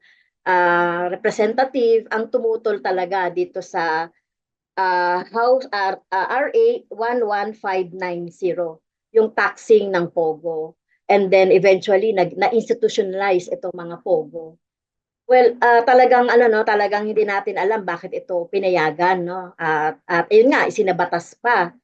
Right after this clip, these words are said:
Ah, ito nga, pinagbabawal sa China itong mga pogo. Naging kanlungan tuloy tayo ng, ano, ng mga kriminalidad, no? At ito ay nagbunga ito ng mga antisocial activities, ng mga krimen,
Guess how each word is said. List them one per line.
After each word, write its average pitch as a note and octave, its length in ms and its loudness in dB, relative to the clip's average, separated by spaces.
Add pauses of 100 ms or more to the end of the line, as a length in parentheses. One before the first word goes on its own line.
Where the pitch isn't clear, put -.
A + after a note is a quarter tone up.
(460)
Ah, G3 240 2
ito B3 160 2
nga, C#4+ 80 2
pinagbabawal F#3+ 800 0
sa F#3+ 160 -10
China F#3+ 560 -6
itong F#3+ 240 -10
mga E3+ 240 -16
pogo. E3 400 -10
Naging G3+ 320 2
kanlungan G3+ 640 2
tuloy F3+ 240 4
tayo F#3 400 4
ng, E3 480 -10
ano, F3+ 360 -8 (200)
ng E3 80 -14
mga D#3+ 160 -8 (160)
kriminalidad, F3 720 0
no? F3 320 -10 (400)
At G3 320 4
ito B3+ 320 6
ay G3 400 6
nagbunga G#3 560 2
ito G#3 160 0
ng G3+ 160 -2
mga F#3+ 320 -4
antisocial F#3+ 640 -4
activities, A#3 960 -6
ng F#3+ 80 -8
mga E3 320 -12
krimen, G#3+ 720 -2